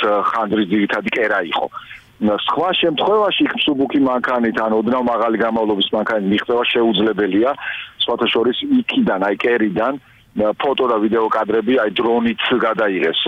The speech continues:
რამდენო გუშინ, მაგალითად, დრონით გადაღებული კადრები გავრცელდა. ასევე იქ ადგილზე იღებენ თვითონ ის, მეხანძრეები.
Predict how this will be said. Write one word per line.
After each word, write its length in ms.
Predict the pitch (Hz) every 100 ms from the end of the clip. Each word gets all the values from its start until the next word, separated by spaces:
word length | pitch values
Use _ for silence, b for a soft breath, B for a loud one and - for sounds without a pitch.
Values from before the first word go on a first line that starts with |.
| 95
რამდენო 400 | 92 101 98 104 92
გუშინ, 360 | 110 117 120
მაგალითად, 420 | 110 101 101 120 98
დრონით 300 | 107 104 98
გადაღებული 460 | 101 101 95 95
კადრები 400 | 95 98 95 95
გავრცელდა. 520 | 98 98 - 98 90 90 B B B B
ასევე 340 | 113 107 131
იქ 140 | 123 110
ადგილზე 680 | 104 - 113 120 110 110 120 117
იღებენ 400 | 107 110 107 120
თვითონ 320 | 113 117 110 98
ის, 140 | 92 - 101 92
მეხანძრეები. 760 | 110 98 104 123 101 107 95